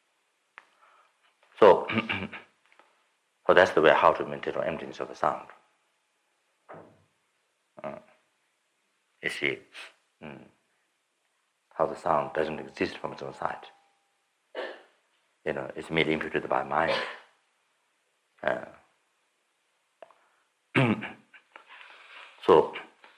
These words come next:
again, you see, so your mind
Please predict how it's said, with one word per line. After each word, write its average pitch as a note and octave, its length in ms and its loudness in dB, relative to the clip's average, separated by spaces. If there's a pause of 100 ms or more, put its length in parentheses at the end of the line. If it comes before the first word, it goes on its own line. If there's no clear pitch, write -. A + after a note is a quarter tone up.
(200)
again, E2 340 8
you C2 140 -6
see, C2+ 140 -8 (1120)
so F2 60 2
your D2+ 80 6
mind D2 280 6